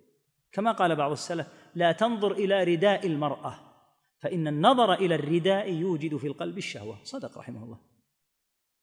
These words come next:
وهذا أمر مشاهد معروف يعرفه كل أحد، أن امرأة في قامتها وفي حسنها ليست امرأة مثلًا عجوزاً كبيرة مسنة، لكنها شابة مستقيم،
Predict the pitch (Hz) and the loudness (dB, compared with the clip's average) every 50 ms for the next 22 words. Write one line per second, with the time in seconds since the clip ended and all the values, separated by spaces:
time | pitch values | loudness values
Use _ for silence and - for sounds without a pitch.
0 | _ _ _ _ _ _ - 185 208 233 247 - 277 269 277 269 240 - 240 135 | _ _ _ _ _ _ -8 -6 -6 -6 -4 -2 0 0 2 2 0 0 -2 -4
1 | 127 165 262 262 233 254 165 147 220 254 254 262 226 262 277 - 294 294 226 170 | -4 -2 -2 -2 0 0 0 0 -2 -2 -2 -2 -2 -2 -2 -2 -2 -2 -2 -4
2 | - - 202 - - - - _ _ _ _ _ - 196 208 208 208 220 269 240 | -6 -8 -14 -18 -20 -20 -20 _ _ _ _ _ -4 -2 -2 0 2 2 4 4
3 | 220 175 - 170 151 160 160 165 - - - - - _ _ - 214 208 - 214 | 2 0 0 0 -2 -2 -6 -10 -16 -20 -20 -20 -20 _ _ -6 -6 0 2 4
4 | 185 165 170 170 165 - 147 143 147 160 151 139 - 160 156 156 - - - - | 4 4 2 0 -2 -2 -2 -2 0 -2 -2 -4 -4 -4 -6 -6 -6 -12 -20 -20
5 | - - - _ _ _ _ _ _ _ - 208 - - 175 156 135 147 151 165 | -20 -20 -20 _ _ _ _ _ _ _ 0 0 0 2 0 0 0 0 0 2
6 | 185 180 160 170 156 165 147 143 151 165 147 147 139 135 120 135 131 - 139 156 | 2 2 2 2 -2 -2 -2 -2 0 -2 -2 -2 -4 -6 -6 -8 -8 -4 -2 0
7 | 175 156 180 185 180 165 175 170 143 - 156 151 175 175 170 160 147 160 143 139 | 0 2 2 2 2 2 0 -2 -2 -2 -2 0 0 2 2 0 -2 -4 -6 -8
8 | 131 - 170 160 156 143 165 233 233 - 196 170 143 131 131 - - 175 208 208 | -8 -8 -8 -8 -6 -2 0 0 0 0 0 -2 -2 -4 -4 -4 -2 -2 -2 -2
9 | 175 185 196 - 220 233 220 214 - - - - - _ _ _ _ 208 185 - | 0 -2 -2 0 0 -4 -4 -8 -14 -20 -20 -20 -20 _ _ _ _ -8 -8 -4
10 | - 202 190 - 185 165 147 143 139 139 | -2 -2 0 2 2 2 2 0 -4 -6